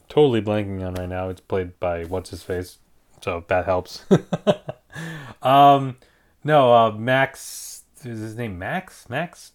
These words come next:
No, something like that. Uh, hold on. Uh, now I'm blanking on the po-, see, I, you know, it, that, that's a whole other thing. It's, uh,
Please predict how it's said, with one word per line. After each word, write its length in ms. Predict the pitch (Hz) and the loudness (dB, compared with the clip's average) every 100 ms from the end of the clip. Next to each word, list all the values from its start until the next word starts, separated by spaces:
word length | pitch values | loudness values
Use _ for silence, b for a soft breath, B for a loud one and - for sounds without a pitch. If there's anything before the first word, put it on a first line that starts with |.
| - | -16
No, 400 | 101 98 92 90 | -10 -6 -6 -8
something 280 | - 156 170 | -10 -12 -8
like 140 | 180 180 | -8 -4
that. 280 | 180 - _ | -4 -4 _
Uh, 300 | - 113 113 | -12 -8 -6
hold 160 | 104 123 | -6 -8
on. 160 | 87 85 _ _ _ _ _ _ _ _ _ _ - - | -10 -14 _ _ _ _ _ _ _ _ _ _ -20 -14
Uh, 280 | 113 104 104 - | -8 -6 -6 -8
now 200 | 113 127 | -6 -4
I'm 120 | 131 | -4
blanking 420 | 104 110 107 101 101 | -6 -6 -6 -10 -10
on 180 | 95 | -10
the 60 | 95 | -12
po-, 240 | - 117 - - | -14 -20 -20 -18
see, 220 | 131 190 | -10 -8
I, 240 | 165 147 131 156 180 160 | -8 -10 -14 -16 -16 -12
you 120 | 180 | -6
know, 120 | 165 143 | -6 -6
it, 220 | 156 156 | -8 -4
that, 180 | 208 202 | -4 -2
that's 380 | 196 214 214 | 2 2 2
a 60 | 180 | 0
whole 200 | 165 143 | 2 2
other 180 | 127 110 | 2 -2
thing. 260 | - 90 | -6 -12
It's, 280 | 92 90 - | -14 -16 -12
uh, 220 | 107 98 | -8 -8